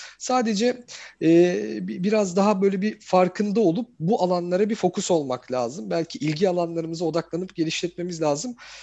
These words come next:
E, bu arada, e, hemen aklıma şey geldi. Bu konuyla alakalı mutlaka bilirsiniz Bora Özkent hocamız var.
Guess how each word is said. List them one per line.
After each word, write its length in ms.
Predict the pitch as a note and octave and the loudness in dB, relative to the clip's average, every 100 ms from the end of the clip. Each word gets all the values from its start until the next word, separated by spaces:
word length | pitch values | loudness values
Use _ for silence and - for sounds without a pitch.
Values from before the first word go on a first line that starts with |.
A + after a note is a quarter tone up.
| - - | -20 -2
E, 240 | D3+ D#3 D#3 | 2 2 2
bu 140 | A3+ | 2
arada, 400 | B3+ F#3+ D3+ - - | 2 0 0 -2 -6
e, 400 | D3+ D3+ D#3 D#3+ - E3 | -2 -2 -2 -4 -6 -2
hemen 220 | G#3 G#3+ | 0 2
aklıma 360 | F#3+ - G#3+ | 0 -2 -6
şey 200 | G#3 A3 | -2 -2
geldi. 320 | G3+ E3 D#3+ G#3+ | 0 0 0 -2
Bu 180 | F3 G#3 | -4 0
konuyla 400 | G3+ A3 A#3 G3+ | -2 -2 -4 -4
alakalı 520 | F3+ E3 D#3+ E3+ A3 | -2 -2 -2 -4 -4
mutlaka 600 | F3+ D#3 - F3 F3+ E3 | -4 -6 -4 -2 -2 -2
bilirsiniz 540 | F3 G3+ - G#3 D3 | -6 -8 -6 -8 -2
Bora 220 | D#3+ F#3 G3 | -2 0 0
Özkent 360 | F#3 - F#3 F#3 | -2 -2 -2 -2
hocamız 400 | E3 F3 E3+ C3+ | -2 -4 -2 -2
var. 180 | F#3 | -2